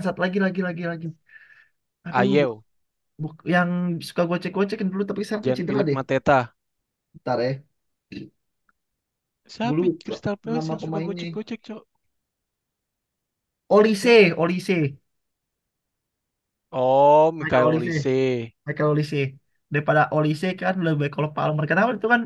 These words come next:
Speaker 1: di,
Speaker 2: Ya,
Speaker 1: di
Speaker 2: lu
Speaker 1: Redmond
Speaker 2: harusnya
Speaker 1: kan?
Speaker 2: berterima kasih juga, men. Kungku cedera tuh, kemudian kalau Ma-, kalau Palmer dibeli. Yakin
Speaker 1: Ya.
Speaker 2: gua.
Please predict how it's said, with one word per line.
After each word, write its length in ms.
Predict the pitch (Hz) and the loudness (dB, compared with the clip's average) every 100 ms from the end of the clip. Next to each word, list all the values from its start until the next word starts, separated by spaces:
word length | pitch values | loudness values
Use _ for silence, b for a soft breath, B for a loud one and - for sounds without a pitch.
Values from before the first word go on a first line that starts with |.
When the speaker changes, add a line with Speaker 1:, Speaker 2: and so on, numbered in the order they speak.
| - | -2
Speaker 1:
di, 60 | 123 | 0
Speaker 2:
Ya, 80 | 123 | 2
Speaker 1:
di 60 | |
Speaker 2:
lu 60 | 135 | 2
Speaker 1:
Redmond 120 | 151 135 | 2 2
Speaker 2:
harusnya 260 | - - | 0 -2
Speaker 1:
kan? 40 | 120 | -6
Speaker 2:
berterima 340 | 147 135 127 127 | -6 -10 -10 -10
kasih 200 | 127 120 120 | -10 -10 -10
juga, 160 | 131 135 | -6 -6
men. 120 | 120 117 - | -8 -18 -18
Kungku 260 | 120 120 120 | -18 -18 -20
cedera 300 | - 120 123 127 139 | -10 -4 -2 -2 -4
tuh, 100 | 135 - _ - | -10 -12 _ -20
kemudian 300 | 117 117 117 | -14 -14 -14
kalau 140 | 127 117 | -12 -12
Ma-, 180 | 117 120 - | -10 -12 -10
kalau 140 | 123 117 | -10 -6
Palmer 320 | 117 120 139 131 | -8 -6 -12 -12
dibeli. 480 | 117 117 139 120 131 _ _ _ _ _ - | -10 -6 -6 -6 -10 _ _ _ _ _ -10
Yakin 260 | - 143 123 | -4 -4 -4
Speaker 1:
Ya. 100 | 113 | -10
Speaker 2:
gua. 180 | 113 | -8